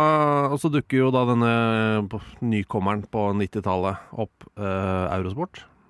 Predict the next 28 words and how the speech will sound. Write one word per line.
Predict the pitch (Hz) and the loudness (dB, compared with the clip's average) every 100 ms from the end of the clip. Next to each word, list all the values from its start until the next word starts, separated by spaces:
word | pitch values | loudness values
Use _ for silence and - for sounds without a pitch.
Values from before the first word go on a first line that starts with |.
| _ _ _ _ _ _ | _ _ _ _ _ _
Og | 117 | -10
de | 101 110 113 | -2 0 0
har | 107 92 | 2 0
jo | |
ikke | 90 101 | -2 -6
disse | 95 95 | -6 -8
rettighetene. | 92 87 87 90 _ _ _ _ _ _ - | -8 -10 -12 -16 _ _ _ _ _ _ -6
Men | 127 | 0
de | 110 | 4
har | 117 123 | 4 4
rettighetene | 107 95 101 95 | 4 2 2 2
til | 101 | 2
belgisk | 90 87 87 - - | 2 0 -4 -6 -8
og | - | -10
tysk | - - - - | -8 -10 -8 -6
og... | - - - _ _ - _ _ - - - | -6 -6 -16 _ _ -20 _ _ -20 -18 -12
Litt | 117 110 - | -8 -8 -6
spansk | - - - - 113 | -6 -6 -10 -10 -10
og, | - - - - - - - | -10 -14 -18 -16 -16 -18 -8
ikke | 110 123 | -2 0
sant? | 165 - | -2 -6
Så | - | 0
de | 131 | 2
hadde | 131 113 120 | 4 2 2
noe | 117 | 2
som | 101 110 | 0 0
heter | 117 110 104 107 | 2 2 4 4
Eurogoals, | 101 95 104 107 185 220 - | 4 4 2 2 0 0 -4